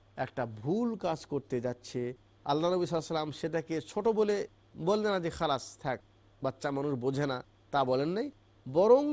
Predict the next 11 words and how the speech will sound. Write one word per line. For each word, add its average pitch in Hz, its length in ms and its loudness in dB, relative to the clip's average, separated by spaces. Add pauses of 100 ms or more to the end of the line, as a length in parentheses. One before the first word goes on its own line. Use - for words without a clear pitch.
(120)
তার 185 220 4 (140)
মুখ 180 120 0 (120)
থেকে 233 260 -4
ওই 240 140 6
জিনিসটা 196 440 0 (140)
কেড়ে 214 220 2
নিয়ে 254 180 2
ফেলে 311 240 2
দিল 202 160 -2 (500)
এবং 170 200 4 (140)
বলল 151 260 0